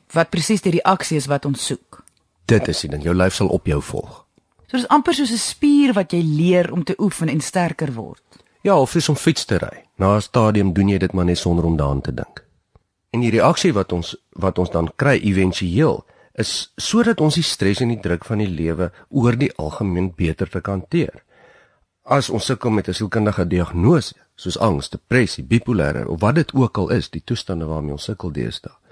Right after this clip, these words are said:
Speaker 2: dat daardie simptome nie heeltemal die oorhand oor mens kry nie.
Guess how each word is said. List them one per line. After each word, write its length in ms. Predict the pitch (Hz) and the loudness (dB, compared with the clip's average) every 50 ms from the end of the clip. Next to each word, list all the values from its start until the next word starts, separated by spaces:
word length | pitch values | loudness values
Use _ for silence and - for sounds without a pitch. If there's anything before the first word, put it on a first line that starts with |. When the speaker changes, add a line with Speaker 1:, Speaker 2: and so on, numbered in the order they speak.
| _ _ - _ _ _ _ _ _ _ | _ _ -20 _ _ _ _ _ _ _
Speaker 2:
dat 220 | - 104 113 123 113 | 0 0 2 2 2
daardie 340 | 98 92 95 104 104 107 104 | 2 2 2 2 2 0 0
simptome 360 | - 120 104 110 101 101 113 | -2 -2 0 0 0 2 2
nie 120 | 127 127 | 2 2
heeltemal 360 | 101 92 87 - 98 92 95 | 2 2 0 0 0 0 0
die 120 | 92 - - | 0 2 2
oorhand 340 | 101 101 92 90 85 - - | 4 4 4 4 2 2 0
oor 180 | 80 80 78 | 0 0 0
mens 200 | 76 67 69 - | -2 -4 -6 -8
kry 220 | - - - - - | -10 -10 -12 -12 -14
nie. 160 | - - _ | -16 -20 _